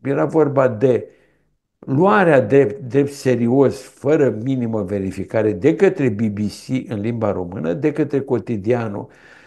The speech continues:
și alte câteva instituții de presă plătite de C D R, era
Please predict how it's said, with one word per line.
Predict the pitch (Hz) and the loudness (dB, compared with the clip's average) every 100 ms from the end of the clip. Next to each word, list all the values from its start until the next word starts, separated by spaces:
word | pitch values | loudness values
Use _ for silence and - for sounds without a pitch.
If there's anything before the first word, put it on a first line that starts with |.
| _ | _
și | _ - 165 156 | _ -8 -2 2
alte | 165 135 131 | 2 2 -2
câteva | 110 - 127 120 107 104 98 101 | -4 -4 -4 -2 0 2 2 2
instituții | 104 110 110 110 110 104 - 98 123 110 113 | -2 -4 -6 -8 -10 -12 -10 -6 -6 -4 -6
de | 98 101 | -4 -4
presă | - 98 90 123 | -2 -4 -2 -6
plătite | - 139 143 147 175 143 120 | -4 0 0 -2 -6 -2 -2
de | 98 98 110 104 107 - _ _ _ | -2 -2 -2 -2 -6 -14 _ _ _
C | - | 2
D | 131 92 | 2 4
R, | 104 95 113 - - | 2 2 -2 -4 -6
era | - 196 185 - - - | -2 2 4 4 0 -6